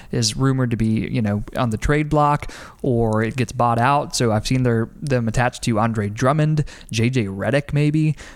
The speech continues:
Like we even said, Kevin Love, JaVale McGee. Like, I don't know if they can afford any of these guys. I don't know what they have to trade, but they're just, they're a movie right now. It's an absolute circus, and I'm enjoying it.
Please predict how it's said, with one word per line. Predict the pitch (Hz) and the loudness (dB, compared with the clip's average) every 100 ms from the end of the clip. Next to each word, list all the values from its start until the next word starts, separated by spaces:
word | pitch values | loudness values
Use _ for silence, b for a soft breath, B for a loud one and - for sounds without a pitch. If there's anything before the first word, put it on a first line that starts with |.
| - - | -18 -6
Like | - 120 | -4 -2
we | 123 | 0
even | 120 113 | 0 0
said, | 113 - | -2 -2
Kevin | - 127 120 104 | -2 0 0 0
Love, | 107 131 135 | 2 2 0
JaVale | 127 110 117 117 | -2 2 2 0
McGee. | 104 113 117 143 | 0 0 2 2
Like, | 143 110 - B B - | 0 -2 -6 B B -2
I | - | 0
don't | 156 | 2
know | 151 | 2
if | 143 | 2
they | 139 | 0
can | 107 | 0
afford | 107 - 156 147 | -2 0 0 0
any | - 143 143 | 0 2 2
of | 110 | 2
these | 110 107 | 0 0
guys. | 107 110 | 0 0
I | 113 | 0
don't | 120 | 0
know | 120 | 0
what | 117 127 | 0 0
they | 127 | -2
have | 120 120 117 | 0 0 -2
to | - | -2
trade, | - 127 120 107 113 | 0 2 2 2 0
but | 110 B B B B - | -2 B B B B 0
they're | 151 143 | 2 2
just, | 131 - - - - | 0 -2 -10 -16 0
they're | 165 170 | 2 4
a | |
movie | 127 123 113 | 2 2 2
right | 104 101 | 0 0
now. | 107 101 | 0 0
It's | 110 | 0
an | 135 | 2
absolute | 123 120 113 110 | 0 0 -2 0
circus, | 123 113 107 113 | 0 0 -2 0
and | |
I'm | 110 110 | 0 2
enjoying | 107 110 107 | 2 2 2
it. | 95 | -2